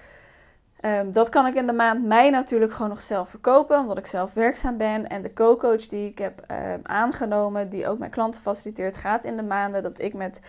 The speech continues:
verlof ben ook dus nog sales doen voor het programma te vullen van oktober. Ehm, en dat zit hem echt in de leads die natuurlijk,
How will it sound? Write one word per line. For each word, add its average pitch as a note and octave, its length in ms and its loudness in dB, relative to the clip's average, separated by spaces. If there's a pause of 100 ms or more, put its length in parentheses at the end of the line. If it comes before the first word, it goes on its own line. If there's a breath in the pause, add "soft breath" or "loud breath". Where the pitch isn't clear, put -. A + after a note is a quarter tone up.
(220 loud breath)
verlof A#3+ 380 6
ben G3+ 320 0
ook G3+ 220 2
dus G3 140 -10
nog G3 180 -10
sales F#3+ 380 -6
doen F3+ 280 -10
voor F3+ 200 -4
het F3+ 100 -2
programma A#3+ 360 -4
te A#3+ 120 -8
vullen F#3+ 240 -6
van - 200 -10
oktober. A#3+ 600 0 (520 loud breath)
Ehm, F#3+ 340 -2
en G3 160 -6
dat F#3+ 200 -2
zit F#3+ 140 -6
hem F#3 100 -8
echt - 220 -6
in G3+ 140 -8
de F#3 100 -4
leads F#3+ 380 -4
die F#3+ 300 -6
natuurlijk, F#3 560 -10